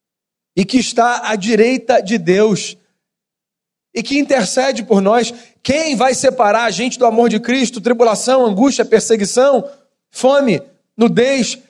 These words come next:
perigo, espada? Paulo tem consciência do amor invencível de Deus,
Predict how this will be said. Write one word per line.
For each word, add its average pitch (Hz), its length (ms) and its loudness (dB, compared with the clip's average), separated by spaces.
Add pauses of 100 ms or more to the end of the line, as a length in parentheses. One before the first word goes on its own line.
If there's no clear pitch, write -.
(140)
perigo, 240 560 0 (340)
espada? 262 960 -2 (1800)
Paulo 269 240 2
tem 269 180 -4
consciência 254 600 0
do 214 100 2
amor 220 240 2
invencível 220 640 -2
de 196 100 -2
Deus, 165 320 0